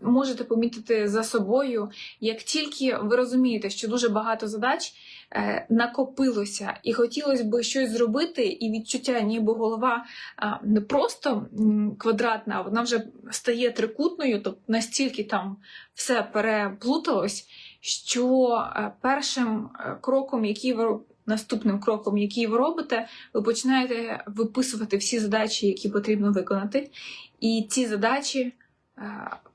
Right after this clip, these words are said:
логічним чином вибудовуються в якусь канву, та, послідовність, в якусь канву. І вуаля, в голові стає простіше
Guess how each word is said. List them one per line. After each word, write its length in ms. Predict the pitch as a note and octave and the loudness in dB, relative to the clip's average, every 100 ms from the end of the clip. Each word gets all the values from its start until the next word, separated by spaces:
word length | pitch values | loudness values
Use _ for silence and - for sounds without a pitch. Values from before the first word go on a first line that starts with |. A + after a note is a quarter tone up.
| _ - | _ 0
логічним 680 | A3 A3 A#3+ A3 - G3 F#3 | 2 2 -2 -4 0 0 0
чином 340 | - C4 C4+ | 0 2 2
вибудовуються 840 | G#3 G3+ F#3 A#3 A#3+ A3 - G#3 | 0 -2 0 0 0 -2 0 -2
в 80 | F#3+ | 2
якусь 540 | F#3+ F#3+ A#3 A#3 - A3 - | 0 2 2 2 0 -2 -2
канву, 560 | G3+ G3+ G3+ G3+ F#3+ - | -2 0 0 0 -2 -2
та, 220 | G#3 A#3+ | 0 0
послідовність, 920 | A#3 G#3+ - G#3 A3+ G3+ F#3+ - - | -2 -4 0 2 2 0 -6 -8 -4
в 0 | |
якусь 260 | F#3 A3+ G#3+ | -2 -2 0
канву. 460 | A3 G#3+ G#3 - - - - - - - _ _ _ _ _ _ _ _ _ _ _ _ _ _ _ - _ _ _ - | 4 4 4 2 -6 -14 -12 -12 -14 -18 _ _ _ _ _ _ _ _ _ _ _ _ _ _ _ -20 _ _ _ -4
І 100 | F#3+ | 0
вуаля, 480 | G3+ G3+ A3+ C#4+ - - G3 | 2 2 2 0 -4 -10 -4
в 100 | G3 | 0
голові 320 | G3+ G3 A#3+ | 2 2 -2
стає 280 | B3+ A3+ G#3+ | 0 -2 0
простіше 640 | A3+ A3+ - C4+ - | 0 -2 0 -2 -2